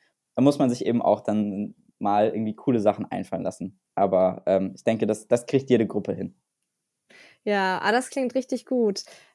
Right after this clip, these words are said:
Speaker 2: Ähm, wie schön und vielen, vielen Dank für diese ganzen interessanten und spannenden Insights in eure Forschung und
Speaker 1: Sehr gern. Ich hoffe, ich hoffe, es hat weitergeholfen und, äh, jetzt kann man sich mehr unter der Arbeit quasi der Gruppe Camera Trap vorstellen.
Speaker 2: Also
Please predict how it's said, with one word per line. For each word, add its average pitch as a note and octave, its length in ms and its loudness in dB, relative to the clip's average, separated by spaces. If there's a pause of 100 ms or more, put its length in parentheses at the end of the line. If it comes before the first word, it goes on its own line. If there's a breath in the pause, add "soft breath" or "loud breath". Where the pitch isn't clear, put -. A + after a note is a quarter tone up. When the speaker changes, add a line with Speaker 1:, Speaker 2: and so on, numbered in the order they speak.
(100)
Speaker 2:
Ähm, G#3 300 0
wie A#3 80 0
schön C#4+ 460 2
und G#3 200 0
vielen, C4+ 300 0
vielen A#3+ 300 -2
Dank G#3+ 240 -4
für A3+ 100 -6
diese G#3+ 460 -2
ganzen A3 400 -6
interessanten G#3+ 640 -8
und G3+ 160 -8
spannenden G3+ 420 -6
Insights G#3 640 -6
in G3+ 140 -10
eure - 260 -8
Forschung F#3 640 -8
und E3+ 380 -10 (180)
Speaker 1:
Sehr A#2+ 220 2
gern. A2+ 260 2
Ich - 140 -6
hoffe, C#3+ 340 2 (220 loud breath)
ich - 60 -6
hoffe, F#3+ 180 4
es D#3+ 120 -2
hat C3 120 2
weitergeholfen A#2 760 4
und, A2 400 -2
äh, G#2 180 4
jetzt G2+ 180 -6
kann B2+ 100 0
man A#2 100 0
sich A2 140 -8
mehr A2 220 2
unter A2+ 180 -4
der A2 140 2
Arbeit G2+ 320 2
quasi G2+ 500 0 (120)
der G2 200 6
Gruppe G2+ 400 0
Camera G2 380 -4
Trap - 320 -8
vorstellen. - 420 -16 (800)
Speaker 2:
Also G#3 340 2